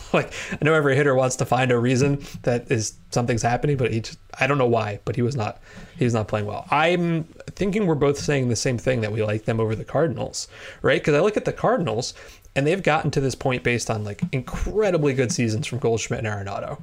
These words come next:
which in some sense might be hard to keep up. And the starting pitching rotations were, additions were fine, but I don't know, not earth-shattering.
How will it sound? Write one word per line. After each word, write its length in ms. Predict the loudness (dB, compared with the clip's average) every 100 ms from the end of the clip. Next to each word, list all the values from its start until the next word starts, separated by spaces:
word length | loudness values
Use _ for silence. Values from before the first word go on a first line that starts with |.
| -6
which 200 | -4 -4 -6 -16 -4
in 160 | -2
some 160 | 0 0
sense 240 | 0 -2
might 160 | -2 -2
be 80 | 0
hard 220 | 0 0
to 60 |
keep 260 | -2 -4 0
up. 240 | 0 -2 -8 -20 -20 -20 -8
And 280 | -2 -2 -2 -2
the 160 | -2
starting 380 | 0 0 2 0
pitching 260 | -2 -2 0
rotations 480 | 0 0 -2 -2
were, 160 | -2 -2 -6 -20 -4
additions 540 | -2 2 0 0 -2 -4
were 100 | -6 -12 -20 -20 -20
fine, 840 | -20 -10 -6 -4 -2 -2 -4 -6
but 260 | -4 -6 -8 -20 -12
I 180 | -8 -6
don't 140 | -4
know, 180 | -4 -6 -6
not 240 | -8 -8 -12 -20 -20 -4
earth-shattering. 640 | -2 0 0 0 0 -2